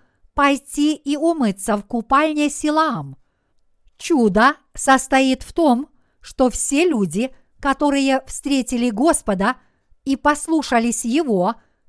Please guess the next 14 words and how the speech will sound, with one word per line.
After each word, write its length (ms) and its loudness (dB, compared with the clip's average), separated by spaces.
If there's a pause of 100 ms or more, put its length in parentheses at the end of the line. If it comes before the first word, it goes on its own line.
(160)
исцелились 960 -2 (340)
от 160 -2
своих 400 0
болезней, 720 0 (300)
какими 680 0
бы 360 2 (200)
эти 360 -2
болезни 920 0
ни 240 -2
были. 420 -4 (760)
Вместо 560 0
того, 480 2 (240)
чтобы 640 0
роптать 720 -2